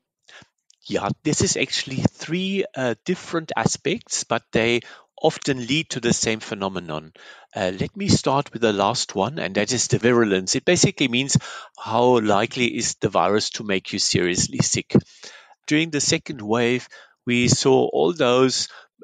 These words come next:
uh, people in their best years being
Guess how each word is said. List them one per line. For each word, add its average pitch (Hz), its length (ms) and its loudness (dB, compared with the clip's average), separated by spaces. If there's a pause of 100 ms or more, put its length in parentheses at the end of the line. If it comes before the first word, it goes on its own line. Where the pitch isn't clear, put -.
(120)
uh, - 220 -8
people - 260 0
in 120 160 -6
their 117 120 4
best - 580 -2
years 90 580 2 (260)
being 113 580 -4